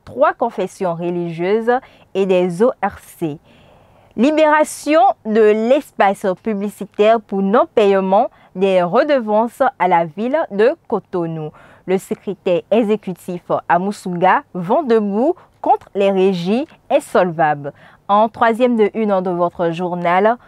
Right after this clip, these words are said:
rencontre gouvernement envoyé spécial du S G onu sur la sécurité routière. Un coup de pouce pour le D G Obé Adoukonou. En pied de page de votre journal, Relations Bénin-Niger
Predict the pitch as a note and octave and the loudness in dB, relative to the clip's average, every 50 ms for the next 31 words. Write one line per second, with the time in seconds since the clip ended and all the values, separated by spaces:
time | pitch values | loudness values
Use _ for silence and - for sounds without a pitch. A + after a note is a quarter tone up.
0 | - _ - G#3 G#3+ A3 - - A3 G3+ G3+ F#3+ F#3 F3+ E3+ F3+ G3+ G3 G#3+ G#3 | -20 _ -2 0 0 0 2 2 0 0 0 -2 -8 -6 -4 -4 -2 0 2 2
1 | G3+ G#3 G3+ G#3+ B3 B3+ - G#3+ G#3+ G3+ A3 A3 B3+ - - G#3 G3 - - G3 | 2 2 0 0 -2 -2 -2 -4 -2 0 0 0 -2 -2 -6 -12 -12 -6 -2 -2
2 | F3 E3+ F3 E3 E3 E3+ - - G3 G3+ F#3+ - F3 D#3 D3 E3 D#3+ - _ - | 0 0 -2 -4 -8 -10 -6 -6 -6 -6 -6 -8 -14 -10 -8 -8 -8 -8 _ -4
3 | F#3+ F#3 F#3+ F#3+ F#3+ G#3 C4 D#4+ - - - - _ - - - - A3 A3 G#3+ | -2 0 0 0 0 0 0 -2 -6 -14 -20 -20 _ -20 -16 -8 -2 0 2 4
4 | G3+ G3 G3 G#3 - - - C#4 - - C4 A#3+ G#3+ - D4+ E4+ C#4+ A#3+ G#3 F#3+ | 4 4 2 2 0 -2 -4 -4 -2 -2 -4 -4 -4 -2 -2 -2 0 0 -4 -4
5 | _ - - F3+ D#3+ D3+ D#3+ _ - - _ _ - G3 G#3+ A3 _ _ - A#3 | _ -4 -2 0 0 0 0 _ -12 -20 _ _ 0 2 2 0 _ _ 0 2
6 | B3 B3 A3 G3+ F#3+ _ - G3 G#3+ B3 - - D4+ C#4 - _ _ _ - G#3 | 2 4 4 2 0 _ -6 -4 -4 -2 0 0 0 0 0 _ _ _ -2 0
7 | F#3 F3+ F3+ F3+ F3+ E3+ D#3+ D#3 D3+ F3 A3+ C4 C4 A3+ F#3+ G3 A3 A#3+ C4 _ | 0 0 0 0 -2 -2 -2 -2 0 2 2 2 2 0 0 2 2 2 2 _
8 | _ - G#3 A#3 G#3+ G#3 A#3 D4 C#4+ - - - F3+ F3+ F3 G3+ D4 - - - | _ 0 0 0 0 2 0 0 0 -2 -2 -4 -4 -4 -4 -6 -10 -10 -4 -4
9 | G3+ F3 E3+ E3+ D#3+ D#3+ - _ _ _ _ - - F#3+ E3+ - G3+ G#3+ F#3+ F#3 | -4 -4 -4 -6 -10 -12 -14 _ _ _ _ -8 -8 -8 -6 -2 -2 -2 -2 -2
10 | - - G#3 F#3+ F3 E3+ E3+ E3+ D#3+ E3 E3+ D#3 E3+ E3+ - - F#3 E3+ E3 E3 | -2 0 0 2 2 0 -2 -4 -6 -6 -6 -4 -4 -4 -4 -4 -8 -8 -6 -4
11 | F3+ F3+ E3+ E3+ F3 F3 F#3 A3 B3 C4 _ - - _ - F#3 G3+ G#3+ G3+ G#3 | -4 -4 -4 -2 0 0 2 2 0 0 _ -8 -20 _ -4 0 2 2 2 2
12 | - - B3+ A#3 A3+ A3 G3+ G#3 G#3 G#3 G#3 G#3 G#3 G3+ G3+ G3 F#3 F3+ F#3+ G3 | 0 -2 0 0 2 4 4 2 4 2 2 0 0 0 -2 -2 -2 0 2 2
13 | G#3 A#3 D4 | 4 2 0